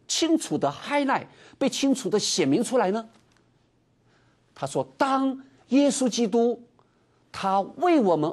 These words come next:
而死，这一件事情就证明神的爱。”弟兄姊妹，他特别提到挽回祭。这个挽回祭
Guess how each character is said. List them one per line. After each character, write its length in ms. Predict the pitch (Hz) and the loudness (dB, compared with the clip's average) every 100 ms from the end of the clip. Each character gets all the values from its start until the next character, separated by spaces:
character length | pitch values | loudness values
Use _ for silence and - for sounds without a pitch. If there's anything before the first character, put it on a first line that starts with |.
| - | 0
而 220 | 170 269 | 2 2
死， 380 | - - 104 - _ _ _ _ _ _ _ _ _ _ _ | 0 -6 -8 -12 _ _ _ _ _ _ _ _ _ _ _
这 180 | - 330 | -2 2
一 80 | 277 | 2
件 200 | - 156 | 2 0
事 140 | - | -2
情 260 | 113 107 98 _ _ _ _ _ _ _ _ _ _ _ - | -6 -8 -12 _ _ _ _ _ _ _ _ _ _ _ -4
就 200 | 175 139 | 0 0
证 280 | - 311 208 | 0 0 0
明 260 | 123 131 - _ _ _ | 0 -4 -8 _ _ _
神 360 | - - 107 | -12 -8 -4
的 80 | 120 | -6
爱。” 200 | - 120 107 _ _ _ _ _ _ _ _ _ _ _ _ _ _ _ _ _ _ _ _ - | -6 -10 -12 _ _ _ _ _ _ _ _ _ _ _ _ _ _ _ _ _ _ _ _ -8
弟 80 | 208 | -6
兄 40 | |
姊 80 | 160 | -4
妹， 160 | 117 95 _ | -6 -8 _
他 120 | - | -12
特 200 | 143 - | -6 -4
别 140 | - 127 | -2 -4
提 180 | - | -6
到 140 | 117 127 - | -6 -6 -4
挽 180 | 113 101 | -8 -8
回 180 | - 104 | -10 -10
祭。 260 | - 120 - _ _ _ _ _ _ _ _ _ _ _ _ _ _ | -8 -12 -14 _ _ _ _ _ _ _ _ _ _ _ _ _ _
这 140 | - 330 | -4 -2
个 80 | 269 | 0
挽 260 | 202 175 | 2 0
回 220 | 147 147 | 0 -2
祭 260 | 175 226 185 | -2 -4 -8